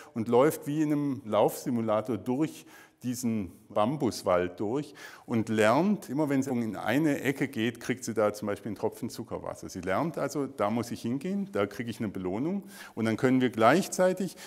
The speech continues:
mit unserem Mikroskop, was eben über diesem Styroporball ist, in das Gehirn reingucken und gucken, wie die Maus, während sie navigiert, natürlich virtuell, äh, navigiert, ähm, was da passiert und was auch an Veränderungen passiert im Gehirn, wenn sie lernt,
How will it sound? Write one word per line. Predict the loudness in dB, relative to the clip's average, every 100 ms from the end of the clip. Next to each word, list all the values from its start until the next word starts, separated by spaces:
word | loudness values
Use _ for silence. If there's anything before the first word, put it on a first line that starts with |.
| -2
mit | 2 4
unserem | 4 4 4
Mikroskop, | 4 0 2 0 4
was | 2
eben | 2 -2 -2
über | 4 4
diesem | 4 -2 -4
Styroporball | -4 -4 -4 -2 -4 2 2 2
ist, | -2 -4 -8 -18 -16
in | -2 2 4
das | 2
Gehirn | 0 0 0 0
reingucken | -2 -2 -2 -4 -4
und | -4 -2
gucken, | -6 -4 -4
wie | -4
die | -2
Maus, | 2 4 2 0
während | -2 -2 -2
sie | 0
navigiert, | 0 0 -2 -6 -2 -2 -4 -14
natürlich | -14 -12 -14 -12
virtuell, | -14 -10 -8 -4 -4 -8 -18 -20 -4
äh, | 0 2
navigiert, | 2 0 0 2 2 2 -4 -18 -18 0
ähm, | 4 4 2 4
was | 4 4
da | 2 0
passiert | -2 -6 0 0 0
und | -2 -6 0
was | 0 2
auch | -2 -2
an | -4
Veränderungen | -2 2 4 4 4 0 -4
passiert | -6 -6 -8 -6
im | -10 -8
Gehirn, | -8 -8 -8 -8
wenn | -6 -4
sie | -6
lernt, | -2 0 0 -2 -6